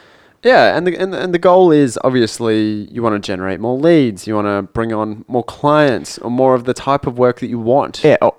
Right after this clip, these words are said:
Speaker 2: or is that the goal?
Speaker 1: That's right. And so,
Speaker 2: Yeah.
Speaker 1: you know, you have to,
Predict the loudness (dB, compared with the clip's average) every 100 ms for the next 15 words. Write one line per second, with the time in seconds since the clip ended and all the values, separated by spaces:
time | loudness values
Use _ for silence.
0 | 0 2 2 0 -2 -2 -4 -8 -8 -10
1 | -20 -20 -20 -20 _ _ -2 -2 2 2
2 | 2 0 -2 2 4 2 0 _ -4 0
3 | 0 0 -4 -6 -8 -12